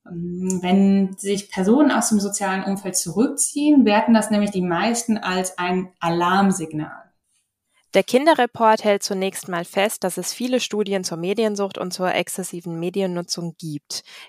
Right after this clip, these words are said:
Speaker 2: Diese Studien zeigen oft nur empirische Zusammenhänge zwischen den Eigenschaften von Kindern und Jugendlichen und ihrem Mediennutzungsverhalten auf. Es fehlt hier oft die Frage nach der Kausalität.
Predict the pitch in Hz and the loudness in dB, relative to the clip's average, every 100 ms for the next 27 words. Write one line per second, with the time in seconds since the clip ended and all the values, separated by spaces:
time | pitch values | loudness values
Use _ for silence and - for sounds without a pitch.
0 | - 185 180 175 - 190 247 262 262 254 | -6 -4 -2 -4 -6 -6 -4 -2 -4 -2
1 | 226 190 196 196 - 196 - 208 202 180 | 0 0 0 -6 -2 -2 -2 -4 -2 -4
2 | - 240 254 208 175 - 165 160 156 165 | -4 0 0 0 -4 -8 -8 -6 -6 -8
3 | 160 170 185 - 190 - 175 165 - 175 | -8 -6 -6 -6 -8 -6 -8 -4 -2 0
4 | 220 254 240 233 233 - 220 208 214 214 | -2 -2 -2 -2 -6 -4 -4 -4 -2 -2
5 | 214 190 190 196 202 190 185 - 185 - | -2 -6 -4 -4 -4 -8 -8 -8 -12 -14
6 | - 220 226 - 214 196 185 185 185 175 | -4 -2 -2 0 0 0 -2 -2 -2 -2
7 | 175 180 170 - 165 165 165 - 170 - | -6 -8 -8 -6 -6 -4 -6 -8 -12 -6
8 | 147 139 - - - - - 170 - 202 | -6 -6 -12 -16 -16 -16 -6 -4 2 4
9 | 262 - 196 190 - - - 160 170 175 | 4 2 0 0 -6 -12 -2 -2 -2 -4
10 | 165 - 180 - 170 170 170 170 180 - | -6 -8 -10 -8 -6 -4 -4 -6 -10 -10
11 | 139 - - | -10 -12 -16